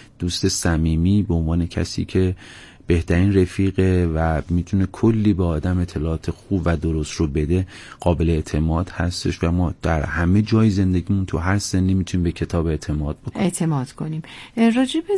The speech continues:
Speaker 2: زیاد مقاومت نکردن هم من می‌خوام یه سوال بپرسم.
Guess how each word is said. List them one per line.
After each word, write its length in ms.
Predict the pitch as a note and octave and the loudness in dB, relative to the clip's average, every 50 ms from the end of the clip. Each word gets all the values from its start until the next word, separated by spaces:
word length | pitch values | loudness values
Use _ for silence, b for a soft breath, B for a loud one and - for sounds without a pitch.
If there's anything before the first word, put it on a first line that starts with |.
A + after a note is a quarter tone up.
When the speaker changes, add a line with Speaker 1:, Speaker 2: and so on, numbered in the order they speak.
| E4+ A#3+ | 2 4
Speaker 2:
زیاد 340 | A3+ A3 A#3 G#3+ G#3+ F#3 | 6 6 6 6 6 4
مقاومت 560 | G3 G3+ F#3+ G3 G3 G3 G3+ G3+ G3+ F#3+ F#3+ F#3 | 4 4 4 4 2 4 4 4 4 2 2 2
نکردن 680 | G3+ F#3+ F#3+ G3 - - G3 G3 F#3+ F3+ G3+ A#3 D#4 F#4 | 2 2 2 2 0 0 0 0 0 2 0 0 0 0
هم 140 | F#4+ F4 | -2 -2
من 140 | D#4+ D#4+ D#4 | -2 -2 -2
می‌خوام 240 | C#4 A#3+ C4 C4+ C#4+ | -2 -4 -2 -2 0
یه 100 | D4 D4 | -2 -2
سوال 320 | C#4+ - - G#3+ G#3+ A3+ | -4 -4 -2 -2 -2 0
بپرسم. 580 | A#3 B3 B3+ B3+ - G#3 F#3 F#3 - F#3+ F3 F#3 | 0 -2 -2 -2 -4 -6 -6 -4 -4 -4 -4 -4